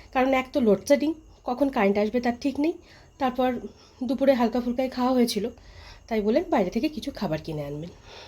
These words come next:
তাই ওনারা বেরিয়ে ওই রেস্টুরেন্ট থেকে একটু তন্দুরি রুটি আর চিকেন বাটার মশলা কিনে আনলেন। তো ওদের তিনজনেরই ডিনার কমপ্লিট হয়ে গেছে।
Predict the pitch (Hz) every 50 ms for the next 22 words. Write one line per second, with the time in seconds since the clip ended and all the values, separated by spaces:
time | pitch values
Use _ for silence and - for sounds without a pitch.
0 | - - - - - 202 214 262 277 - 208 190 180 196 190 185 - - - -
1 | - - 196 208 196 220 247 392 440 - 320 262 214 208 196 190 - - 202 196
2 | 190 214 214 - 381 381 - - - - - - - - - - 180 - - 170
3 | - 196 180 175 170 180 202 190 196 190 185 - 349 - - - - - - -
4 | 170 170 170 - - _ - - - 180 185 185 175 - 180 185 185 170 - 196
5 | 185 180 - 190 180 185 180 175 202 285 349 - - - - - - - - -
6 | - - - - - - - - - - - - - - - - - - - -
7 | - - - - - - - - - - - - - - 226 214 208 208 214 208
8 | 233 240 240 - - - - - - - - - - - - - - - - -
9 | - - 226 208 208 214 214 226 247 247 196 214 208 220 233 233 - 208 190 185
10 | 214 226 226 233 233 240 240 254 269 254 -